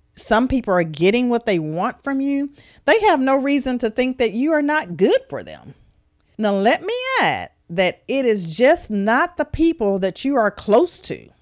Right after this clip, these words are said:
It can also be people that are on the job or in a business or at a school or a team, or maybe even in a group that you are affiliated with, or maybe even in the church.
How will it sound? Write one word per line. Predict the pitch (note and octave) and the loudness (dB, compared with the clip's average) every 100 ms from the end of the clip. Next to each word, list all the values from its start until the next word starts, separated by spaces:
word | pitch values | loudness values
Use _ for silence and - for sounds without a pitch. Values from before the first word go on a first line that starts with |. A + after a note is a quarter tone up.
| _ _ _ _ _ _ _ _ _ _ | _ _ _ _ _ _ _ _ _ _
It | C4+ E4 | -4 0
can | E4 B3 | -2 2
also | B3 D4+ A#3+ | 2 2 0
be | G#3+ A#3 A3+ | -2 -2 -2
people | - C4 A3+ G#3+ G#3 | -2 -4 0 0 0
that | F#3 E3+ | 2 2
are | E3 D#3+ | 2 0
on | - D#3+ C#3 | -4 -6 -6
the | C#3 | -8
job | D3 G3 A#3 B3+ D4 E4 F4+ _ _ _ | -4 -2 -2 -2 -4 -8 -14 _ _ _
or | E3 | -8
in | C3+ E3+ | -6 -6
a | C#3+ | -6
business | C#3+ F#3 B3 C#4 C#4+ D#4+ F4 - - - _ - | -2 2 2 0 -6 -8 -8 -12 -16 -20 _ -6
or | D#3+ - | -6 0
at | F3 D3 | 0 -2
a | |
school | D3+ - E4 E4+ E4+ E4 D4+ | -6 -4 0 0 2 0 0
or | G3+ D#3 | 0 0
a | |
team, | D#3 - E4+ E4 E4 F4 F4 - | -2 -4 -4 -4 -4 -6 -8 -2
or | G3+ | 0
maybe | A3 C4 F4 | 4 4 2
even | C4+ C#4+ C#4 | 2 0 -2
in | A3+ | -2
a | F#3 | -2
group | E3+ F#3 C#4 C4 | -2 -2 -2 0
that | G#3 - | -2 0
you | D4 | 0
are | B3 G3 - - | 0 0 -4 -8
affiliated | F#3+ G#4+ C5+ C4 C#3 A#2+ - | -4 0 0 0 -2 -4 -8
with, | B2 F2 - - _ _ _ _ _ _ - | -10 -10 -12 -14 _ _ _ _ _ _ -6
or | F3 | -2
maybe | E3+ C#4 D4 G3+ F#3+ | 2 2 2 -2 -2
even | G#3 G#3 G#3 | -2 -2 -4
in | F3+ F#3+ F3 | -4 -6 -6
the | F3 | -8
church. | - C#3 - - | -6 -8 -10 -18